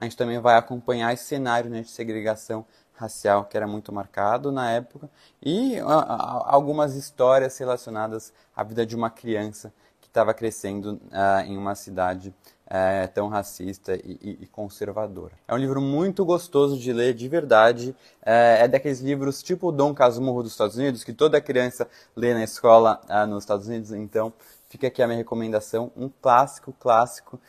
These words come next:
que vai fazer você, ah, se questionar muito,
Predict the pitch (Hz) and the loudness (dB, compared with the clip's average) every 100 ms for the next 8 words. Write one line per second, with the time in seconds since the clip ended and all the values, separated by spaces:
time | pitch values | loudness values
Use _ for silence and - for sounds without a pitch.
0 | _ _ 127 123 123 127 120 120 123 - | _ _ 4 6 8 4 2 0 -2 0
1 | 131 131 - 120 117 117 - - 135 - | 2 2 6 6 8 6 0 -6 -6 -4
2 | 135 123 143 147 123 127 135 - 131 | -4 0 0 0 -2 -2 -4 -6 -12